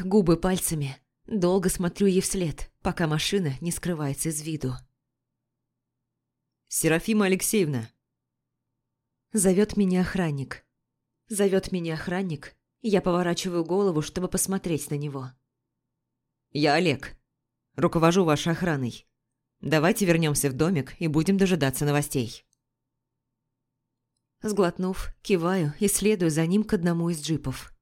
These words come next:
Устраиваюсь на заднем сидении, а рядом со мной кто-то из парней кладет рюкзак, который мы с Артуром брали с собой на озеро.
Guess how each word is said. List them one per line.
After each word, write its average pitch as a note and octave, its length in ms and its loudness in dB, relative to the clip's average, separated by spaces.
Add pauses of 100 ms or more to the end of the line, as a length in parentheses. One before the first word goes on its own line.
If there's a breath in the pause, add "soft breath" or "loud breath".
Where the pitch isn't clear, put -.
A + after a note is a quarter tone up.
(720)
Устраиваюсь D#3+ 640 0
на D#3+ 120 0
заднем D#3+ 320 -2
сидении, D3+ 640 -2 (220 loud breath)
а F3 140 4
рядом F3 240 4
со - 180 -2
мной G#3 240 4
кто-то G3 320 0
из F3+ 120 0
парней F3+ 380 2
кладет F#3+ 400 0
рюкзак, E3+ 560 -2
который E3+ 320 0
мы E3 120 -2
с - 120 -4
Артуром E3+ 460 -2
брали E3 280 -2
с - 80 -2
собой D3 320 -2
на E3 140 -4
озеро. B2+ 440 -4